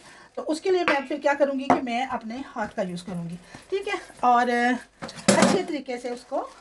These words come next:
अ, mix कर लूँगी, ये देखिए जी, ठीक है। अब हम इसको अच्छे तरीके से mix करेंगे ताकि अच्छा सा इसका batter बन जाए,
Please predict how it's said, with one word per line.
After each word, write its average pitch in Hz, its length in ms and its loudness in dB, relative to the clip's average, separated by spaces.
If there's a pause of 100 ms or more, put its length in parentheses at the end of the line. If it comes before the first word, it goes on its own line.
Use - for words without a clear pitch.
(160)
अ, 220 160 -2
mix 226 240 -6
कर 185 200 -4
लूँगी, 175 220 -8
ये 196 120 -4
देखिए 180 280 -10
जी, 185 80 -12 (360)
ठीक 415 240 -6
है। 339 60 -6 (300)
अब 214 120 -6
हम 220 200 -4
इसको 302 280 -8 (440)
अच्छे 330 300 -4
तरीके 269 280 -8
से 233 100 -8
mix 233 200 -8
करेंगे 226 340 -6
ताकि - 320 0
अच्छा - 540 0
सा 277 140 -8
इसका 269 340 -8 (380)
batter 208 300 0
बन 180 260 -6
जाए, 180 140 -14